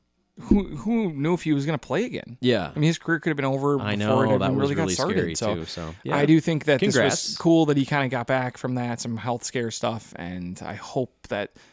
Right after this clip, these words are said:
Speaker 1: he has a good season. I got
Speaker 2: Yeah.
Speaker 1: nothing against this kid.
Speaker 2: No.
Speaker 1: If anything, he's playing,
Speaker 2: I'd love him on my
Speaker 1: he's
Speaker 2: team
Speaker 1: playing
Speaker 2: someday.
Speaker 1: with
Speaker 2: You'd
Speaker 1: the
Speaker 2: have
Speaker 1: w-
Speaker 2: LeBron in the building. It would be great.
Speaker 1: Yeah.
Speaker 2: I mean, even if it doesn't ever work out for him to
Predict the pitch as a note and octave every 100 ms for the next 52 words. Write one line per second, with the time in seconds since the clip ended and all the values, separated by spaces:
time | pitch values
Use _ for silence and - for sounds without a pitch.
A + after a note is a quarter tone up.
0 | _ _ - G#2+ G2+ E2+ D2 - F2+ C#2+
1 | - - - - - - D3+ C3 A#2+ A2
2 | F#2+ F2+ D#2+ E2+ - D#2 A#2+ - - -
3 | E4 E3+ D#3 D3 C3+ D3 - C#3+ C3 B2+
4 | G3 A3+ A#3+ C3 A2 A2 - A2 C#3 G3
5 | F#3 D#3+ C3+ C#3+ D#3 C#3+ A2 A#2 C3 C#3+
6 | C#3 G#2+ D#3 D#3 D#3 D3 D3 C#3 C3+ B2+
7 | C3 B2+ C#3+ D3+ B2 B2+ C#3 F3 F#3+ D#3+
8 | B2+ B2 C3 A2+ A#2+ A#2 G#2+ G#2+ G2 F2+
9 | F2+ G#2+ G2+ F#2+ - G2+ F#2+